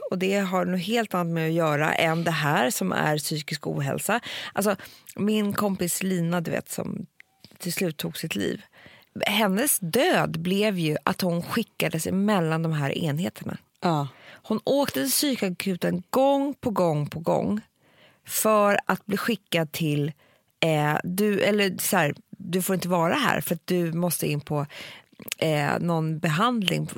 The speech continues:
Speaker 1: hos beroendecentrum. Men där är det åtta ti-, eh, veckors väntetid för du har tagit, eh, droger eller tabletter eller druckit eller vad det nu kan vara.
Speaker 2: Ja.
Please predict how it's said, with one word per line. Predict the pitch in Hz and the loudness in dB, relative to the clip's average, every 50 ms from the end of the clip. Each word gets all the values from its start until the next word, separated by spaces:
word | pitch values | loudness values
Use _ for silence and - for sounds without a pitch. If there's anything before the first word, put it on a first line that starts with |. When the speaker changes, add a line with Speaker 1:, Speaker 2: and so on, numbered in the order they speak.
| - | -4
Speaker 1:
hos | 165 165 160 - - | -4 -4 -4 -4 -2
beroendecentrum. | - 180 185 196 175 147 147 151 151 151 - - 247 254 226 185 - 139 131 135 | -2 0 0 2 0 0 0 0 0 0 0 2 2 0 0 -2 -2 -2 -2 0
Men | 151 160 | 0 0
där | 160 190 233 269 285 | 2 2 2 2 2
är | 269 247 220 | 2 2 2
det | 202 | 2
åtta | - 208 - _ - 175 165 | 2 0 -2 _ -8 -8 -8
ti-, | - - - - | -6 -6 -6 -4
eh, | - - 156 - - | -2 -2 -2 0 0
veckors | 175 165 - _ - 156 151 - | -2 -2 -2 _ -4 -2 -2 0
väntetid | 170 160 147 139 - 156 - - 214 - - - - - - - - - - | 0 0 0 -2 -4 -6 -4 -2 -2 -2 -2 -4 -10 -12 -12 -12 -12 -8 -4
för | - 180 | -4 -2
du | 156 165 165 165 156 | 0 2 2 2 2
har | 151 165 170 | 2 0 0
tagit, | - 190 175 165 143 131 139 - | 0 0 0 0 0 -2 -2 -4
eh, | - - - - - - 175 | -4 -6 -6 -6 -6 -6 -6
droger | 175 175 190 185 170 - - - - - - - 73 71 - - - | -4 -2 -2 0 0 0 -2 -2 -2 -4 -2 -2 0 -2 -2 -4 -4
eller | - - 143 151 151 151 147 147 151 151 - _ _ - | -4 -2 -2 0 0 0 0 -2 -2 -4 -8 _ _ -6
tabletter | - 170 147 147 147 - - _ _ - - 69 | -4 -2 -2 -2 -2 -4 -8 _ _ -6 -4 -2
eller | - - - 143 143 151 - 71 71 160 175 - _ _ _ _ _ - | -2 -2 -2 -2 -2 -2 -2 -2 -2 -4 -6 -10 _ _ _ _ _ -8
druckit | 170 147 170 147 - _ _ - 147 143 - - | -6 -4 -4 -4 -6 _ _ -8 -6 -6 -4 -4
eller | 143 135 135 131 | -4 -2 -2 -2
vad | 117 120 | -2 -4
det | - | -4
nu | 135 147 | -4 -6
kan | - - - | -4 -2 -2
vara. | - 160 | 0 0
Speaker 2:
Ja. | 151 143 | 0 0